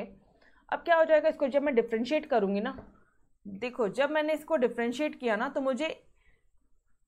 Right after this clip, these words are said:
इन दोनों को मैं प्लेस करके one by two डी टी के फॉर्म में लिख सकती हूँ। ये समझ में आ रहा है?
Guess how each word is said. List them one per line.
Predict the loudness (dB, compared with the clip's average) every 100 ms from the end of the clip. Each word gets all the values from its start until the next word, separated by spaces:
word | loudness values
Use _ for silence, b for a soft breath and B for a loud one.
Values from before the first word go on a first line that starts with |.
| _ -6
इन | -4 0
दोनों | 2 2
को | 2
मैं | 0 0
प्लेस | 0 -2 -2
करके | -2 -4 -2 -2 2
one | 2 2
by | -2 -2
two | -4
डी | -4 -6
टी | -6 -10 -4
के | -4
फॉर्म | 4 4 4
में | -2
लिख | -4
सकती | -6 -12 -12 -16
हूँ। | -18 _ _ -6
ये | -4
समझ | -2 -4 -4
में | -6
आ | -4
रहा | -8
है? | -12